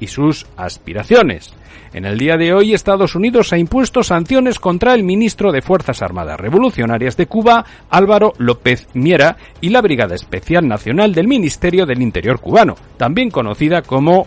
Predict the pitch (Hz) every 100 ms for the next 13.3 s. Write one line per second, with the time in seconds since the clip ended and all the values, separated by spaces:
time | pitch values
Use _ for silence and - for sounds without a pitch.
0 | - 107 98 95 107 117 180 135 90 -
1 | - - - - - - 95 117 127 220
2 | 254 240 214 190 151 117 101 98 135 123
3 | - 113 - 87 87 95 170 220 247 -
4 | 156 151 139 143 113 98 165 170 214 208
5 | - 135 120 165 220 - 262 202 226 -
6 | 139 147 180 - 185 - 123 123 123 131
7 | 135 180 220 208 165 - - 170 - 131
8 | 120 113 120 131 120 131 - 113 110 98
9 | 104 - 90 82 78 95 104 196 170 -
10 | - - - - 95 98 143 143 160 143
11 | 165 135 151 220 233 - - 117 156 202
12 | 208 196 196 190 196 180 165 156 147 202
13 | 208 214